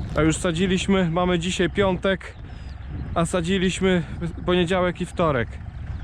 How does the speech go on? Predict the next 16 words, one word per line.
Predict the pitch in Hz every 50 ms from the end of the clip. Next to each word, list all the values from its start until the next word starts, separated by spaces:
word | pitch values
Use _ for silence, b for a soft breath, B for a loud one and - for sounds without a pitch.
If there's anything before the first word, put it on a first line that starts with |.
| - - - - - - - - - - 202
Taki | 220 - - 196
zabiegany | 180 196 185 185 180 143 180 175 165 156 151
jestem, | 147 143 131 - 156 156 180
nie | 202 202
ma | 196 196
kiedy. | 180 - 202 180 165 160
Wracam, | 180 185 180 - 196 190 180 165 170 185 180 165
wstaję | 156 - - 214 190 185 185 180
piąta | 175 190 185 175 160 180 180
rano, | 185 185 175 175 175 170
wracam | 160 180 190 180 - - 175 170 165
do | 175 165
domu, | 160 175 175 175 170 170
dwudziesta | 156 156 160 165 160 180 175 - - - 180 170
pierwsza, | 160 - - 190 185 185 175 160 - - - 165
coś. | 143 - 190 180 175 160 -